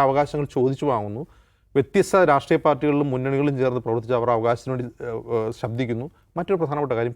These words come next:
പൊതുസമൂഹത്തിൽ ഇവർ മനുഷ്യരാണ് എന്നും ഇവർക്ക് അവകാശമുണ്ട്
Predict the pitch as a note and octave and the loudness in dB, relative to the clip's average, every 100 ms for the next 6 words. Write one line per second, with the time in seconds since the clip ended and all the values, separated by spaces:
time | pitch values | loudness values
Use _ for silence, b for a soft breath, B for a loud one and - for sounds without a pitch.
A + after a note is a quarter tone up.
0 | - F#3 G#3+ E3 C3 B2+ A2 F2 - _ | -2 -2 0 -2 -2 -4 -4 -10 -12 _
1 | _ _ _ B2+ D3+ C3 A2+ A#2 C#3 C3+ | _ _ _ 0 2 0 -4 -4 -2 -2
2 | G#2 F#2+ G2 - _ _ - B2+ A2+ A#2 | -2 -6 -10 -12 _ _ -6 -2 2 4
3 | A#2 C3+ - B2+ G2 | 4 2 0 -6 -6